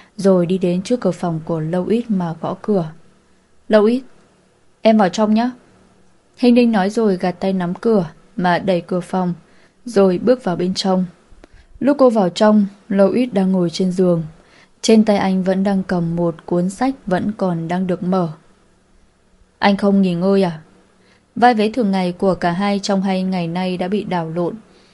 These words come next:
Bình thường, Lâu Ít sẽ luôn là người quản thúc các hành động của cô. Thế nhưng bây giờ đổi lại, Hinh Ninh mới là người chỉ huy anh. "Không sao,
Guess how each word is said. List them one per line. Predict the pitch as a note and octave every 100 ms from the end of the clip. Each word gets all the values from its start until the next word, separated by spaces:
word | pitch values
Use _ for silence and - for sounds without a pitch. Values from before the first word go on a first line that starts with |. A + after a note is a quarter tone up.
| - _
Bình | G#3 G#3
thường, | G3 G3+ F#3 F3+
Lâu | G3+ A3
Ít | C4
sẽ | C4+ G3+
luôn | A3 A3
là | F#3
người | F3 E3+
quản | D#3+ F3+ D#3
thúc | A3 B3
các | B3 B3+
hành | F#3+ E3
động | E3+ E3
của | D#3+ D#3 D#3
cô. | F#3+ G3 F#3 _ - - _ -
Thế | A3+
nhưng | B3 B3
bây | A#3+
giờ | A3 G3+ F#3
đổi | F3 E3
lại, | F3 E3+ -
Hinh | - A3
Ninh | A3 G#3 F#3+
mới | F3
là | G#3
người | F3+ F3 D#3+
chỉ | - F3
huy | F3 F#3
anh. | F#3+ F#3+ F3+ - _ _ _ _ _ _ _ _ _ -
"Không | F#3+
sao, | F#3 F#3 F3+